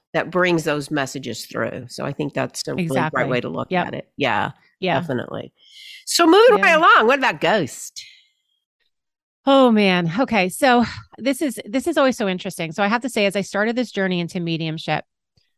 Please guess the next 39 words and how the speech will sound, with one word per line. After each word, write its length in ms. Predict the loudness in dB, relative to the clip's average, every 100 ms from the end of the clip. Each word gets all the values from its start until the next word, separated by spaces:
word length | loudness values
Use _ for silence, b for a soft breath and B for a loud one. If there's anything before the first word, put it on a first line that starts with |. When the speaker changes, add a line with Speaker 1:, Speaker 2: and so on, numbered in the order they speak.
| _ _ _ _
Speaker 2:
what 380 | -10 -2 -2 -2 -2
I 320 | 0 0 -2 -2
thought 320 | 0 0 -2 -6
and 280 | -6 -4
what 200 | -2 -2 -2
I 120 | -6
think 260 | -6 -6
now 260 | -4 -2 -2
has 140 | -4
changed. 420 | -6 -8 -8 -16 -20 b b b _
And 680 | -2 0 2 2 2 0 -2 -6 _ -2
I 180 | 0
will 140 | 0 -4
say 360 | -2 0 0 0
always, 420 | 0 2 0 -2
it's 140 | -4 -4
like 160 | -2
being 160 | 0 0
a 60 |
mom, 480 | -2 -2 -2 -2 -6 -8
you 80 | -6
know, 220 | -4 -4
and 140 | -6
saying, 220 | -6 -6
"My 220 | -2 -2 -2
child 280 | -2 0
will 140 | 2 2
never 340 | 2 2 0
do 220 | 2 2
that," 360 | 2 2 2 2
you 160 | 2 2
know, 80 | 0
Speaker 1:
<laughs> 20 |
Speaker 2:
never 240 | -2 0
say 180 | -2 -4
never. 380 | -2 0 -2 -4 B B B
So 200 | 0 2
I'm 200 | 4 2
always 340 | 2 4 2